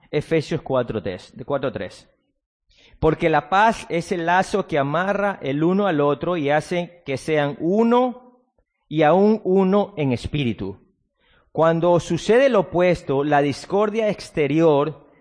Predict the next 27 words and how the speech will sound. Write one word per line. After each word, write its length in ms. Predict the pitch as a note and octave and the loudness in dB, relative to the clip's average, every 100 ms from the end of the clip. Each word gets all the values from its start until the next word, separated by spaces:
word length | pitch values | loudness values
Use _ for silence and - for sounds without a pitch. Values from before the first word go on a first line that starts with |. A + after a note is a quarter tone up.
| _ - | _ -10
desune 760 | A#2+ C#3+ - A3 C4+ G#3 E3 E3+ | -2 -2 0 0 2 2 2 0
el 140 | D3+ | -4
espíritu 580 | C#3+ - F3+ F3+ F3+ E3 | -4 -6 -4 -4 -4 -4
de 100 | D3+ | -2
los 180 | C3 - | -4 -4
hombres 600 | B2+ A#2+ G2+ F#2 F#2 - _ _ _ _ - - | 0 0 0 -6 -10 -14 _ _ _ _ -20 -4
la 160 | C#3 | 0
Biblia 360 | C#3 G3 A3+ A#3 | 2 2 2 2
nos 220 | G3+ - | 2 2
estimula 720 | E3+ - C#3 C#3+ G3+ G3 E3 | 0 -2 -2 0 2 4 2
a 200 | E3+ D3 | 0 -4
seguir 540 | D3 D#3 B2+ D#3 F3+ F3 | -6 -4 -4 -2 -4 -6
la 240 | D3 C3 - | -6 -6 -4
paz 440 | C3+ C3+ - - - | -4 -6 -8 -14 -6
con 240 | C3 A#2+ | -4 -2
todos. 460 | A#2+ G#2 F#2+ F#2 B2 | 0 0 0 -4 -6
Ese 100 | E3+ | -8
es 140 | - | -6
un 100 | G#3 | -4
mandamiento 580 | F3+ D3+ C#3 C#3+ C#3 D#3+ | -4 -4 -4 -4 -4 -4
para 280 | C#3 B2 - | -4 -4 -2
toda 200 | B2+ B2 | -2 0
la 100 | C3 | -2
iglesia, 540 | C3+ F3+ - G2 - _ _ _ | -2 -4 -4 -8 -10 _ _ _
seguir 540 | - C#3+ A#2 B2 A#2+ | -4 -2 0 -2 -2
la 140 | C3+ C3+ | -4 -2
paz. 380 | E3+ - - | -2 -4 -16